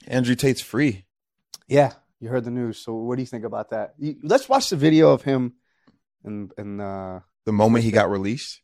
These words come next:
Speaker 2: the moment he got released. You got Charge on your phone?
Speaker 1: Uh, I can pull it up on mine.
Speaker 2: Yeah, so Andrew Tate is out.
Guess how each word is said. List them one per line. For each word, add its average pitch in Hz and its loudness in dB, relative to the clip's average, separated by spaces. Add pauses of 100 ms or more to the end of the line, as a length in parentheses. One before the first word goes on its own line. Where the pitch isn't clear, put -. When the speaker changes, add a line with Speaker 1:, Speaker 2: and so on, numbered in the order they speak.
Speaker 2:
the 113 -10
moment 127 0
he 120 -4
got 110 -2
released. 104 -6
You 147 -4
got 143 -4
Charge 131 -4
on 139 -6
your 139 -8
phone? 147 -14 (280)
Speaker 1:
Uh, 113 -2 (180)
I 110 -8
can 117 -4
pull 110 6
it 101 4
up 92 -2
on - -20
mine. 101 -8 (460)
Speaker 2:
Yeah, 127 4
so - -8
Andrew 139 -2
Tate 135 2
is 117 0
out. 113 2